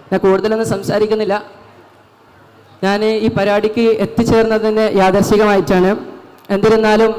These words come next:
ഒരു പഞ്ചായത്ത് പരിപാടിക്ക് ഇത്ര ആൾക്കാരെ കാണുമ്പോൾ വളരെ അഭിമാനം തോന്നുന്നുണ്ട്. ഇത്രയധികം വിജയകരമായ, വിജയകരമായ ഒരു പരിപാടി കാ-, പരിപാടിയിൽ പങ്കെടുക്കാൻ സാധിച്ചതിന് വളരെയധികം സന്തോഷം. വാഴക്കാട് പഞ്ചായ-,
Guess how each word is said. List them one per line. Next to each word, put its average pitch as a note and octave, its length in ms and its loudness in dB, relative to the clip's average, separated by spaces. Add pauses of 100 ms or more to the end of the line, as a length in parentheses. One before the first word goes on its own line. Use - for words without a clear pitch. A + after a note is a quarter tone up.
(280)
ഒരു F#3+ 120 2
പഞ്ചായത്ത് A3 640 2
പരിപാടിക്ക് A3 400 -2
ഇത്ര G#3+ 460 0
ആൾക്കാരെ A3 460 2
കാണുമ്പോൾ G#3+ 680 0
വളരെ A3 500 2
അഭിമാനം A#3 480 4
തോന്നുന്നുണ്ട്. F#3 460 0 (520)
ഇത്രയധികം A#3 540 0
വിജയകരമായ, A3+ 760 2 (180)
വിജയകരമായ A3+ 680 2
ഒരു G#3+ 140 2
പരിപാടി G#3+ 420 2
കാ-, G#3+ 220 0 (460)
പരിപാടിയിൽ A3 420 4
പങ്കെടുക്കാൻ A#3 580 0
സാധിച്ചതിന് G#3+ 840 2
വളരെയധികം G#3 440 2
സന്തോഷം. F#3+ 460 2 (1700)
വാഴക്കാട് G#3 520 2
പഞ്ചായ-, A3 600 2